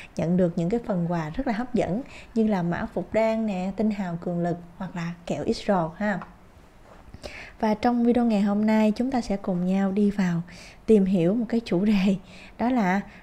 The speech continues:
bỏ ra, chỉ cần các bạn bỏ ra mười phút học và làm theo để có thể quan hệ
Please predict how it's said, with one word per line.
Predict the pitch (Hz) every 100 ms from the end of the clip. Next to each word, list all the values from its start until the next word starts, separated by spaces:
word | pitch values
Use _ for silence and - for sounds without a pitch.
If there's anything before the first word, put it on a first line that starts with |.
| -
bỏ | 190 170 - 247
ra, | - 214 214 202
chỉ | -
cần | 202 214 185
các | 185 240
bạn | 185 180
bỏ | 180
ra | 202 214
mười | 202 196 185 170
phút | 175 269
học | - 208 190 - -
và | 170
làm | 165 160
theo | 165 202 196 185 - - -
để | 175 170 226
có | 269
thể | 233 175 185 226 - -
quan | 208 220 214
hệ | 202 185 -